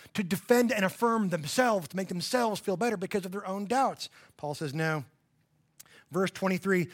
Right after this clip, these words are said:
"But we preach Christ crucified," a stumbling block for the Jews. They couldn't believe that someone would claim that Messiah could die.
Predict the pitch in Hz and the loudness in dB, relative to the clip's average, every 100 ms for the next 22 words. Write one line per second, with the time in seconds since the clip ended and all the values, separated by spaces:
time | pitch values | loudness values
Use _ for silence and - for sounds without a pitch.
0 | - - - 190 185 240 247 247 - 214 | -12 -8 2 2 4 4 6 4 2 2
1 | 220 214 - - - 196 185 180 - - | 2 2 -2 -6 2 4 4 2 -6 -18
2 | _ - - 190 - 156 151 135 113 107 | _ -12 -2 0 0 -4 -2 -2 -2 -8
3 | 104 _ _ _ - - _ _ _ _ | -16 _ _ _ -20 -20 _ _ _ _
4 | - - - 254 240 214 196 175 165 139 | -8 -6 2 4 4 2 2 2 2 0
5 | - - _ - 170 151 202 175 135 - | -6 -20 _ -4 -2 0 0 0 -2 -10
6 | - - - 262 220 196 180 214 240 208 | -8 -6 -2 -2 -2 -4 -2 2 4 4
7 | 156 180 - 220 214 185 160 160 202 202 | 2 -4 0 2 2 0 -2 0 2 2
8 | 190 185 151 214 196 185 175 151 160 160 | 0 0 0 2 2 2 -2 0 2 4
9 | 135 - | 0 -4